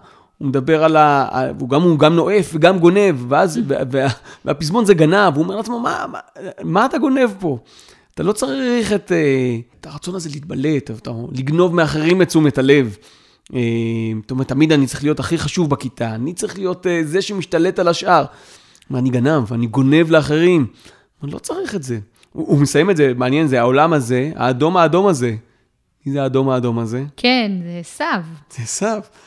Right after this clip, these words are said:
Speaker 1: נכון, לגמרי, הוא מס-, הוא נזכר בו. אגב, עשיו, האתוס שלו, נכון, לעומת יעקב,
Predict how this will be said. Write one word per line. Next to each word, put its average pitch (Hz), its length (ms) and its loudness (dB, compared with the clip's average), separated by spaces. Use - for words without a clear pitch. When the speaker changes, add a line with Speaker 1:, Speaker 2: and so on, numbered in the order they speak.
Speaker 1:
נכון, - 220 -14
לגמרי, 139 300 -8
הוא 139 80 -4
מס-, 107 240 -10
הוא 123 120 -6
נזכר 139 420 -6
בו. 143 320 -12
אגב, 147 320 -2
עשיו, 190 440 -2
האתוס - 460 -8
שלו, 120 360 -6
נכון, 139 280 -6
לעומת 131 280 -2
יעקב, 127 420 -4